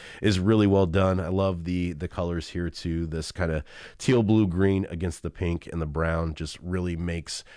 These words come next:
the main image pop, and that kinda brings your eye in. So just a fantastic piece. If you guys, uh, have tuned into previous, uh, episodes before, Rhonda was the one that did a lot of the, the pig stuff and the spaceships and,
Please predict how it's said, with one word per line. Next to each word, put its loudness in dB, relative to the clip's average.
the -2
main 0
image -4
pop, 0
and -4
that -6
kinda -4
brings -2
your -4
eye 0
in. -2
So -4
just -2
a 4
fantastic 0
piece. -2
If -4
you 0
guys, 4
uh, 0
have 0
tuned 4
into 4
previous, 0
uh, -2
episodes -2
before, -4
Rhonda 2
was -2
the -6
one -2
that -6
did -2
a -6
lot -2
of -8
the, -4
the -6
pig -4
stuff -2
and -2
the -6
spaceships -2
and, -4